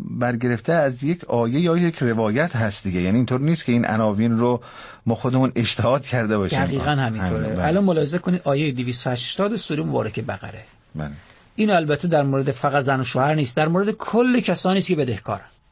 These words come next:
Speaker 1: بله.
Speaker 2: «و ان کان ذو عسرة فنظرة الی میسرة.»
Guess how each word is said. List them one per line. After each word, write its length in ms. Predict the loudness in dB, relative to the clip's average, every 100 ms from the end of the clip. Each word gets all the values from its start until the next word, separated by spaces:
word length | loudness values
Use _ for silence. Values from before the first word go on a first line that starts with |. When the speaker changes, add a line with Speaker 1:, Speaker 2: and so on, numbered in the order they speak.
| _ -8
Speaker 1:
بله. 340 | -4 -4 -6 -10 _ -20 -20 _ _ _ _ -20 -20 -20 -20 _ _ -20 -20 _ -8
Speaker 2:
«و 160 | 0 0
ان 280 | 2 2 2
کان 720 | 0 2 4 4 4 4 0 0
ذو 320 | 0 0 -2 0
عسرة 920 | 2 2 2 2 2 0 0 2 4 4 2 -2 _ _ -20 -4
فنظرة 880 | 0 2 2 2 2 4 4 4 2
الی 540 | 0 2 2 4 4 4
میسرة.» 580 | 2 2 0 0 0